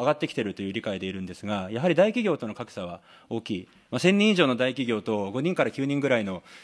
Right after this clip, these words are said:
中小企業の年収格差っていうのは二百万ぐらいはやはりあるというような、えー、記憶でおります。で、その場あたりについてさらに賃上げを促進するための、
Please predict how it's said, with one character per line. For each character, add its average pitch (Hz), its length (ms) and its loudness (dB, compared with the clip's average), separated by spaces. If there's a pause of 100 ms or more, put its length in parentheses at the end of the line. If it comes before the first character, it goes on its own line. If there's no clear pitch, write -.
(100)
中 143 120 -8
小 139 120 0
企 135 180 -2
業 117 100 4
の 104 320 0
年 123 180 0
収 127 120 -2
格 - 180 -2
差 113 100 -2
っ - 20 -4
て 101 100 -6
い - 20 -4
う - 20 -4
の 95 40 -2
は 98 60 0
二 104 60 0
百 135 180 0
万 139 100 0
ぐ 139 80 0
ら 110 100 2
い 90 60 -2
は 90 60 -4
や 87 80 -2
は 95 100 -4
り 92 80 -2
あ 95 60 -2
る 90 100 -6
と - 80 -8
い 85 100 -4
う 85 40 -4
よ 85 120 -4
う 85 40 -6
な、 87 140 -10 (360)
え 98 60 -2
ー、 90 960 0
記 113 100 2
憶 104 140 2
で 95 60 2
お 95 60 2
り 98 80 0
ま 101 120 0
す。 - 180 -12 (680)
で、 123 360 2
そ 160 120 0
の 180 100 4
場 208 240 6
あ 180 60 -2
た 208 100 2
り 185 80 2
に 143 80 -2
つ 151 80 -4
い 127 60 -2
て 117 60 -6
さ 170 120 0
ら 156 80 6
に 101 260 0
賃 143 220 -2
上 131 80 0
げ 127 100 2
を 123 160 4
促 - 220 -8
進 131 160 -4
す 139 100 -4
る 123 60 -2
た 127 100 -2
め 120 100 0
の、 92 220 -2